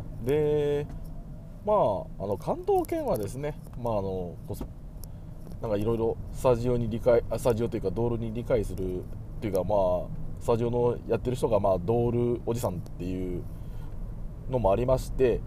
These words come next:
まあ、なんか結構撮影会とか頻繁に行われてて羨ましいなと思います。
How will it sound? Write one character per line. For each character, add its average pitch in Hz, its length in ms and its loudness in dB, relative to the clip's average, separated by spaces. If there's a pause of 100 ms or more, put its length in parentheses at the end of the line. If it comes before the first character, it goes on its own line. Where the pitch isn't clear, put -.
(460)
ま 175 220 6
あ、 - 20 2
な 107 140 4
ん - 20 -2
か 92 100 -2
結 180 220 0
構 95 480 4
撮 110 220 0
影 117 120 2
会 135 160 2
と 139 120 0
か 127 260 6
頻 113 180 -2
繁 107 200 4
に 120 80 4
行 127 120 4
わ 131 140 4
れ 131 80 4
て 131 120 -4
て 101 200 -2
羨 98 260 4
ま 120 100 0
し 143 120 -2
い 113 60 0
な 131 320 4
と 107 100 -4
思 95 200 0
い 107 40 -2
ま 120 140 -2
す。 - 200 -4